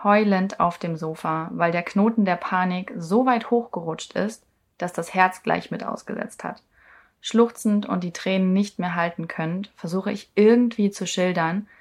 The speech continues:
was da gerade in mir vorgegangen ist, warum ich beim Anblick eines Welpen, unseres Welpen, gerade eben am liebsten weggelaufen wäre. Denn, na ja, ich liebe ihn, alle lieben ihn. Er macht die Tage besser und den Alltag anstrengender,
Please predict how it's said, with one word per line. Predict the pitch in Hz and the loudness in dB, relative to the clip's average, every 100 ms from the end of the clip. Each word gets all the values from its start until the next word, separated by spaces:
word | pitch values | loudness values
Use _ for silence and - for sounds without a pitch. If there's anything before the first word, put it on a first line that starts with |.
| _ _ | _ _
was | - 165 196 - | -2 0 0 -2
da | 165 165 | -2 -2
gerade | 160 156 165 | -4 -2 -2
in | - 160 | -2 -4
mir | 165 | -6
vorgegangen | - 175 165 156 151 151 | -2 -2 0 -2 -4 -2
ist, | - 220 - _ - _ | -4 -6 -8 _ -20 _
warum | - 160 214 | -6 4 6
ich | 240 | 6
beim | 175 160 | 2 0
Anblick | - 208 202 170 - | 2 4 2 0 -6
eines | 156 151 - | -6 -6 -2
Welpen, | 165 170 151 165 226 _ _ | -2 0 -4 -6 -8 _ _
unseres | - 202 202 156 | 4 4 4 -2
Welpen, | 151 147 147 202 233 - - _ | -4 -4 -2 -2 -2 -6 -20 _
gerade | - 170 190 247 240 | -6 0 2 2 2
eben | 180 175 180 | 0 -2 -2
am | - 160 | -2 -2
liebsten | 165 - 165 | -4 -4 -4
weggelaufen | - - 135 - - | -4 -4 -4 -4 -4
wäre. | - 147 165 165 170 | -6 -6 -6 -6 -6
Denn, | 170 170 165 160 160 - | -2 0 0 -2 -6 -4
na | 156 | -4
ja, | 151 185 - - _ _ _ _ _ | 2 2 2 -6 _ _ _ _ _
ich | 156 | 2
liebe | 214 185 | 6 6
ihn, | - 151 160 - - | 2 -2 -6 -8 2
alle | 165 160 | 2 2
lieben | 147 147 139 | -6 -6 -4
ihn. | 151 180 247 _ _ - | -2 -2 -4 _ _ -8
Er | - | -2
macht | 151 - | -2 -4
die | 165 | -10
Tage | - 175 185 | 2 4 4
besser | 180 196 208 190 190 - | 2 2 4 2 2 -4
und | 165 | -6
den | 156 | -4
Alltag | - 165 170 165 - | 0 0 0 -4 0
anstrengender, | 175 196 180 170 165 165 165 | 0 0 -2 -2 0 0 -2